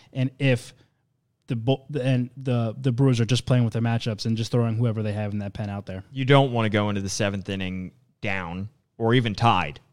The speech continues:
Speaker 2: at that point. I
Speaker 1: Yeah.
Speaker 2: think, yeah, I completely agree. I think they need, not the only way they can win, but their best chances of winning this game are if they have a two or more run lead
Speaker 1: Yeah.
Speaker 2: going into about the seventh inning.
Speaker 1: Strike early and often.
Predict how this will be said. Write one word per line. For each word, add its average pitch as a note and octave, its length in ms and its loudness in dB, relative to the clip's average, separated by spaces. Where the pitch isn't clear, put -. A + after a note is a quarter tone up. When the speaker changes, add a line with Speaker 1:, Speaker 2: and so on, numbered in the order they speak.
Speaker 2:
at G2 120 -10
that E2+ 200 -8
point. E2 260 -14
I A2 100 0
Speaker 1:
Yeah. F#2+ 60 -4
Speaker 2:
think, A#2 220 -6
yeah, G#2+ 220 2
I A#2 80 2
completely A#2+ 460 2
agree. E2+ 220 -6
I G#2 100 0
think A#2+ 200 -2
they A2+ 140 0
need, A#2 520 2
not E3+ 220 4
the F3+ 220 2
only E3+ 340 4
way F3+ 220 8
they E3+ 160 4
can E3 240 0
win, F3+ 360 2
but C3 220 2
their D#3 140 8
best D3 380 2
chances C#3+ 500 -2
of G2 120 -6
winning A2 260 0
this F#2+ 160 -4
game F#2+ 280 -4
are F#2+ 100 -2
if G#2+ 160 -2
they G#2 140 2
have G2+ 260 0
a G#2+ 80 -4
two D3 300 2
or B2+ 320 2
more A#2+ 360 4
run A2 540 2
lead G2 380 -2
Speaker 1:
Yeah. A#2+ 60 -2
Speaker 2:
going G#2+ 220 0
into G2+ 300 -4
about F#2+ 320 -2
the - 80 -6
seventh E2+ 380 -6
inning. D#2 80 -4
Speaker 1:
Strike C3 360 4
early A2+ 300 2
and G#2 140 -2
often. G2 340 -8